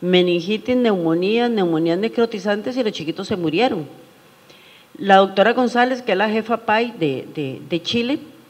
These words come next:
con quien tuve el gusto de, de,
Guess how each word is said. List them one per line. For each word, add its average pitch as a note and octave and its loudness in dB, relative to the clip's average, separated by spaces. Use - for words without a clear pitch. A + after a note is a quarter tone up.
con F3+ -2
quien E3+ -4
tuve F#3 0
el F3+ -2
gusto F#3+ 0
de, G3+ 2
de, D3+ 0